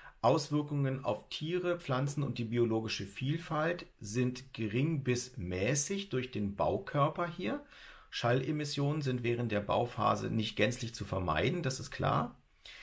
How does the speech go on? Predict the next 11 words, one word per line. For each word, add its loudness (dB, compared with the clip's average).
Und 6
dann 4
haben 4
wir 4
hier 0
einen 2
Fall 0
hoch, 2
nämlich 2
Auswirkung, 2
ähm, 2